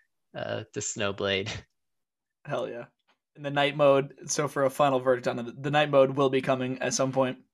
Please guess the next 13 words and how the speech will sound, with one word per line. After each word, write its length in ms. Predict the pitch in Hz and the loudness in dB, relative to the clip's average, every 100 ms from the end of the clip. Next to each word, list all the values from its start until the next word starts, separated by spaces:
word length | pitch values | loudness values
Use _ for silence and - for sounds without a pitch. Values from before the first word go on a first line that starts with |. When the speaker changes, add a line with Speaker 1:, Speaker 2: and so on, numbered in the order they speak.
| _ _ _ _ _ _ _ _ | _ _ _ _ _ _ _ _
Speaker 1:
Yeah. 140 | - - - _ _ _ - | 2 2 -2 _ _ _ -4
Yeah, 160 | 110 - | -4 -4
yeah, 100 | 107 | -6
yeah, 240 | 98 98 95 | -2 0 0
yeah. 100 | 90 - _ _ | -2 -10 _ _
But, 300 | 101 95 - | -4 -4 -6
uh, 200 | 101 98 | -4 -2
but 160 | 104 110 | -4 -2
the 120 | 107 | -2
map 340 | 107 107 104 - | 2 2 2 -2
creators 440 | 101 95 95 92 | -4 -2 -4 -6
will 100 | 95 | -6
have 320 | 95 92 - | -2 -2 -4